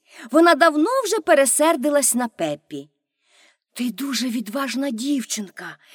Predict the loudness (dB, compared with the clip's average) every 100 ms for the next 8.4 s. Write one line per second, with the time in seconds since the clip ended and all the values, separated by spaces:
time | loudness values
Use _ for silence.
0 | -8 -4 -2 0 2 0 2 0 0 -6
1 | _ _ -20 -20 2 4 6 4 4 6
2 | 8 8 6 2 -6 -4 -6 -8 _ _
3 | _ _ _ _ _ _ 0 4 4 6
4 | 4 6 6 4 2 0 0 2 4 2
5 | 0 -4 -6 -8 _ _ -20 -20 -4 0
6 | 4 6 6 6 4 2 4 4 4 2
7 | 0 2 2 6 4 4 0 0 -2 -2
8 | 0 6 6 4